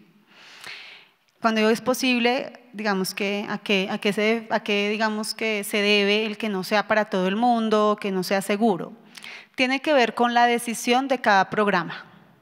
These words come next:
Cada programa decide si empieza o no prácticas ahorita en febrero. Esto teniendo en cuenta que los estudiantes ya terminaron prácticas el semestre pasado,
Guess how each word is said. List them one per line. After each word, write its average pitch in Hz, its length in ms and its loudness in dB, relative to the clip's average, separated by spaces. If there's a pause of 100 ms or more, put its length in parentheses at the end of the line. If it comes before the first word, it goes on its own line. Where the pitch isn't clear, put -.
(180)
Cada 226 280 4
programa 233 480 2
decide 247 760 -2
si - 800 -2
empieza 214 640 0
o 226 60 0
no 202 220 0
prácticas 226 720 0
ahorita 208 380 2
en 190 100 -2
febrero. 202 560 0 (1040)
Esto 254 500 2
teniendo 233 340 -2
en 220 100 -2
cuenta 233 320 2
que 247 140 -4
los 233 180 -2
estudiantes 247 880 0
ya 214 160 4
terminaron 202 600 -2
prácticas 208 880 0
el 202 140 -4
semestre 190 460 -4
pasado, 208 540 0